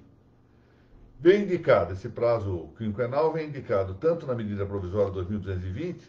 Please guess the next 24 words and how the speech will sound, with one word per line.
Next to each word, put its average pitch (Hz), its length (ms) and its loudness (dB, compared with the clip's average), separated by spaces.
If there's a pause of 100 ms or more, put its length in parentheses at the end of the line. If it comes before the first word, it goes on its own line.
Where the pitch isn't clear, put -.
dois 85 140 -10
mil 113 100 -6
e 143 80 -6
um, 175 120 -4
artigo 104 260 -6
primeiro, 185 380 -4 (380)
quanto 196 340 6
no 196 80 2
artigo 180 340 0
nono, 151 320 -2
aquele 120 280 -8
artigo 127 320 -10
nono 135 280 -6
que 143 100 -16
eu 120 40 -10
já 110 120 -4
disse 113 240 -10
que 127 80 -8
é 113 40 -6
central 101 580 -2
para 82 160 -8
compreender 80 520 -12
essa 76 160 -12
matéria, 113 400 -6